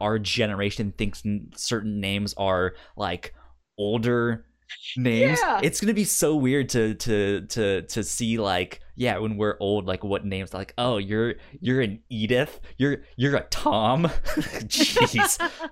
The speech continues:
Speaker 2: <laughs>
Speaker 1: Sucks
Speaker 2: But
Speaker 1: for
Speaker 2: they're,
Speaker 1: you, man. <laughs>
Speaker 2: they're coming back around, though, old person names. Like, my niece's name is Beatrice.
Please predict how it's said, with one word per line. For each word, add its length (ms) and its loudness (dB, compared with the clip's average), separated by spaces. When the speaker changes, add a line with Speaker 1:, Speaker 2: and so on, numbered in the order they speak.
Speaker 2:
<laughs> 100 2
Speaker 1:
Sucks 400 2
Speaker 2:
But 40 4
Speaker 1:
for 80 -2
Speaker 2:
they're, 80 2
Speaker 1:
you, 220 4
man. 340 2
<laughs> 40 -2
Speaker 2:
they're 280 2
coming 420 2
back 280 0
around, 580 0
though, 400 4
old 340 2
person 500 -2
names. 400 -2
Like, 140 0
my 180 0
niece's 460 -2
name 240 4
is 120 -2
Beatrice. 1000 -4